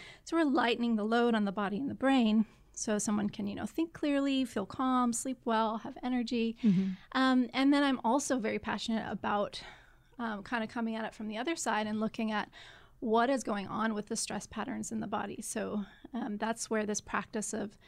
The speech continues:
Speaker 1: somatic experiencing comes in, which is a stress and trauma resolution practice. Um,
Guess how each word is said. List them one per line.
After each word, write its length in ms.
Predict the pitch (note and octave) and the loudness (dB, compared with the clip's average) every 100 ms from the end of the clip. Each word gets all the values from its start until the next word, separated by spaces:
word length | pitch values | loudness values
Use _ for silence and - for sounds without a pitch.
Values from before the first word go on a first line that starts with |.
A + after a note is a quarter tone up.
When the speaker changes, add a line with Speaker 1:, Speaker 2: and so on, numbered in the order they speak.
| - - - | -16 -14 -10
Speaker 1:
somatic 420 | - A#3 G#3 G#3 | 0 2 2 -2
experiencing 600 | A3+ - A3 A3 G#3+ A3 | -8 -6 -2 -2 -2 -6
comes 320 | - G#3+ G#3+ | -4 -4 -2
in, 180 | A3+ G#3+ | -4 -4
which 220 | G#3+ - | -4 -2
is 160 | A3 G#3 | -2 -2
a 100 | G#3 | -2
stress 400 | - - G#3 - | -2 -2 -4 -2
and 100 | G#3+ | -4
trauma 320 | - G#3 G#3+ | 0 0 0
resolution 640 | G#3 G#3+ B3+ G#3 - A3+ | 0 -2 -2 -6 -4 -6
practice. 580 | G#3+ - - - A3+ - | -6 -10 -10 -8 -8 -8
Um, 260 | A#3+ C#4 | -6 -8